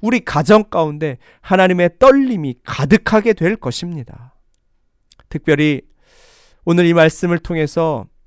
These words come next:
우리 자녀들, 우리 다음 세대들도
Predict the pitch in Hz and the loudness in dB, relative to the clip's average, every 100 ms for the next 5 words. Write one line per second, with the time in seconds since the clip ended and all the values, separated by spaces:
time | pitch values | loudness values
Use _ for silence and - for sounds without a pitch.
0 | _ _ _ _ _ - 165 190 - 131 | _ _ _ _ _ -2 0 0 -2 -2
1 | 139 156 143 147 101 - - 156 151 127 | 2 2 2 0 -2 -12 -12 -10 -4 0
2 | 139 156 160 180 165 156 131 120 175 165 | 2 2 -2 -4 -2 -2 -4 -2 0 0